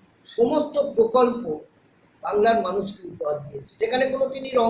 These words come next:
দেখেননি, সেখানে তিনি কোনো দল দেখেননি, তিনি মানুষের কাজ করেছেন। এটা অপ্রাসঙ্গিক, সিপিএম নিয়ে কথা বলা মানে একটা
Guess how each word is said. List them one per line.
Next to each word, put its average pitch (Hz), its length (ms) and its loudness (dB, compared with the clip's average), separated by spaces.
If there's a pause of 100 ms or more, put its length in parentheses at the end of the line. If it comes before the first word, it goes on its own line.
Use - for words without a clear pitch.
(120)
দেখেননি, 285 440 -2 (1300)
সেখানে 247 340 4 (100)
তিনি 277 200 -4
কোনো 277 160 4 (120)
দল 233 200 4
দেখেননি, 190 500 0 (520)
তিনি 247 180 -2 (120)
মানুষের 233 420 2
কাজ - 160 -4 (120)
করেছেন। - 360 -14 (1160)
এটা - 180 0 (140)
অপ্রাসঙ্গিক, 277 720 0 (1900)
সিপিএম 269 500 4
নিয়ে 277 240 4 (440)
কথা 220 280 2
বলা 262 280 6 (120)
মানে 247 180 2 (500)
একটা - 180 -2